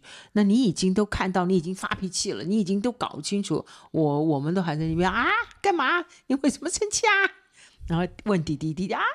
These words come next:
就是，嗯，呀，所以我自己觉得啦，然后再加上我们真的就是在 parenting，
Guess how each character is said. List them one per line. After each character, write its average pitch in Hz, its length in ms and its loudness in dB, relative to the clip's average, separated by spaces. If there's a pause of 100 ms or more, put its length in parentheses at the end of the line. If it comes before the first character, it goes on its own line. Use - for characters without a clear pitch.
(840)
就 175 100 0
是， 156 180 -4 (140)
嗯， 151 240 -12 (720)
呀， 143 300 -2
所 - 200 -2
以 143 560 0 (1600)
我 160 160 2
自 226 140 -2
己 185 100 2
觉 135 180 -4
得 131 140 -4
啦， 131 300 -8 (520)
然 151 140 0
后 156 100 2
再 180 140 2
加 165 160 0
上 165 160 0
我 143 80 -4
们 135 160 -6
真 160 180 -2
的 156 80 0
就 143 160 -4
是 - 240 -6 (720)
在 165 160 0
parenting， 160 720 -2